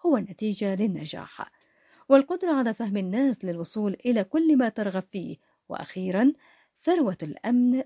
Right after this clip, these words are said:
الاقتصادي والمالي. لكن ما هي طرق الحصول على الثروات؟ علينا أن نعلم أن المظاهر ومظاهر الثروات تتمثل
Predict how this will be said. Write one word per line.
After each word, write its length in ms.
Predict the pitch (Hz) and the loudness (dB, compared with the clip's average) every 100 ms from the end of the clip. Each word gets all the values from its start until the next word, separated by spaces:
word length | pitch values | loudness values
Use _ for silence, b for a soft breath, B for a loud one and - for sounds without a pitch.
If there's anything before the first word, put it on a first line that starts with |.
| _ 226 | _ -4
الاقتصادي 960 | 202 - 196 - 180 170 180 170 - - | -4 -4 -8 -6 -8 -6 -6 -6 -10 -6
والمالي. 840 | 214 254 269 233 214 180 170 175 - _ _ _ _ _ - _ _ _ _ | -2 0 2 2 0 -2 -4 -10 -16 _ _ _ _ _ -20 _ _ _ _
لكن 580 | 254 381 381 330 302 294 - 262 | 2 2 2 6 6 6 0 0
ما 180 | 226 415 | 0 2
هي 240 | 349 294 262 | 2 2 2
طرق 280 | 226 196 | 0 -4
الحصول 600 | 170 - 185 208 208 202 196 | -6 -8 -8 -4 -2 0 -2
على 120 | 175 147 | -6 -8
الثروات؟ 560 | - 185 175 - - - - _ _ b b b _ _ _ - | -4 -4 -4 -8 -14 -20 -20 _ _ b b b _ _ _ -14
علينا 360 | 160 151 151 | -10 -8 -4
أن 280 | 226 269 233 | -2 2 2
نعلم 560 | 233 311 269 208 175 185 b b b b | 4 4 2 2 -2 -6 b b b b
أن 180 | 277 311 | 4 8
المظاهر 760 | 294 294 277 370 262 269 269 269 - | 8 6 4 0 2 2 2 -4 -8
ومظاهر 540 | 196 175 165 240 208 | -6 -4 -2 -2 -2
الثروات 560 | 165 - 147 180 233 - | -6 -10 -8 -4 -4 -4
تتمثل 680 | - 180 247 - 254 233 | -6 -2 -2 0 0 2